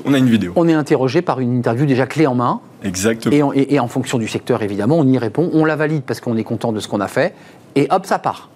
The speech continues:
Speaker 1: Ça, c'est notre première brique,
Speaker 2: Ok.
Speaker 1: et on peut la diffuser.
Speaker 2: Et elle est diffusable immédiatement sur l'ensemble des job boards et des réseaux sociaux.
Speaker 1: Job boards, réseaux sociaux, sites d'entreprise aussi, c'est important de communiquer sur sa marque.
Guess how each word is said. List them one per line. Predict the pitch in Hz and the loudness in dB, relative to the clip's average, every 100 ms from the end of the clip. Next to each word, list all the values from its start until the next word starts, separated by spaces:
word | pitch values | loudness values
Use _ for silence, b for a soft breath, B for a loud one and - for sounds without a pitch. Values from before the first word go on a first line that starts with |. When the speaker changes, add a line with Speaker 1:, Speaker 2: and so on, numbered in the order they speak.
| - - | -20 -14
Speaker 1:
Ça, | - 156 | -6 -4
c'est | 151 151 | -2 -2
notre | 139 | -2
première | 131 131 120 | 0 0 0
brique, | 101 110 - - - | 0 -4 -6 -2 0
Speaker 2:
Ok. | 120 | 2
Speaker 1:
et | |
on | 127 | 2
peut | 120 | 2
la | 113 | 2
diffuser. | 113 104 90 80 - | 0 -4 -10 -10 0
Speaker 2:
Et | 151 | 2
elle | 143 | 2
est | 139 | 0
diffusable | 127 - 117 123 202 165 - | -4 -4 0 0 0 -6 -4
immédiatement | 151 143 131 120 - 180 | 2 2 2 0 -4 -4
sur | - 170 143 | 0 2 2
l'ensemble | 139 123 - 160 208 165 | 0 -2 -2 0 0 0
des | 127 | 0
job | 127 120 | 0 2
boards | 147 175 | 0 2
et | 143 | 0
des | 131 | 0
réseaux | 127 131 | 0 0
sociaux. | 131 - 104 - - | -2 -4 -6 -8 -4
Speaker 1:
Job | 110 113 | 0 0
boards, | 107 113 123 | 2 2 2
réseaux | 120 113 107 | 2 0 0
sociaux, | 113 - 117 117 | -2 0 0 0
sites | - 117 | 0 0
d'entreprise | 110 - 104 - 110 101 | 0 -2 -6 -2 -2 -2
aussi, | - 113 | 0 0
c'est | - 107 | 0 -4
important | 107 107 117 | -2 -4 -2
de | |
communiquer | - 113 107 107 113 | 2 2 2 0 -4
sur | 110 | -4
sa | - | -4
marque. | 95 78 - | -4 -6 -14